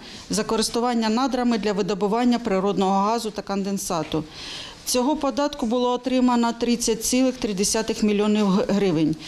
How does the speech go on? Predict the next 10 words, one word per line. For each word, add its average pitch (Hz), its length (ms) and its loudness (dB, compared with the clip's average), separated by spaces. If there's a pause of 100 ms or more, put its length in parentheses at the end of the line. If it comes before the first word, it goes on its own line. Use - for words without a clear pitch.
(140)
що - 220 -2
складає 233 560 -2
сорок 226 460 -2
відсотків 214 720 -2
від 180 160 -2
загальної 202 560 0
суми 196 320 2
доходів 208 480 0
загального 202 600 0
фонду. 160 460 -2